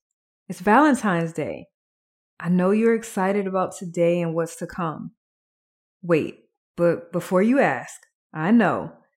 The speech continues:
yes, a new case episode is coming and we're working on it. For some of you,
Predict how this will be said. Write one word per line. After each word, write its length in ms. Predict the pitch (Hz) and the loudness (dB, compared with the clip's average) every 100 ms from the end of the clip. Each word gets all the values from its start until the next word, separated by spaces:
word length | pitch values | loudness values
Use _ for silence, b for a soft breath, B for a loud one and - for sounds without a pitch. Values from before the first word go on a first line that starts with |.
| _ | _
yes, 420 | 190 180 - - - | -2 -2 -2 -8 -6
a 80 | 170 | -2
new 180 | 175 202 | 0 -2
case 360 | - 247 240 - | -2 -2 -2 -4
episode 440 | 214 226 247 220 | -6 -4 -2 0
is 120 | 226 | -2
coming 400 | - 214 196 190 | -4 -4 -2 -2
and 120 | 180 170 | -2 -2
we're 80 | |
working 400 | 170 175 180 180 | 0 0 0 -4
on 240 | 151 139 147 | -4 -8 -12
it. 160 | - _ _ _ _ _ _ _ _ _ | -20 _ _ _ _ _ _ _ _ _
For 100 | - | -6
some 280 | 208 247 247 | -2 4 4
of 120 | 254 | 4
you, 280 | 185 156 - | 0 -6 -8